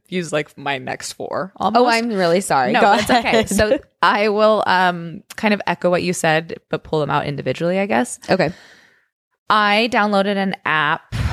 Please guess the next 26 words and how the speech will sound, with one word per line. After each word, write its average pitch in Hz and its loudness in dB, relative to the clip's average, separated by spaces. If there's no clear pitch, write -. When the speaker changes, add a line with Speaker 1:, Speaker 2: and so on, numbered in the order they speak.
Speaker 1:
I 190 -2
don't 185 0
know. 156 2
I 156 4
listened 202 2
to 180 -4
a 156 0
podcast. 160 0
Maybe 165 0
it - -2
was, 175 0
like, 180 2
six - -2
weeks 147 -4
ago, 170 2
so 180 2
ago. 180 4
It - 4
was 170 2
called 165 0
Circadian, 147 0
and 147 -2
it - -2
was 156 -4
talking 147 -2
about, 139 -2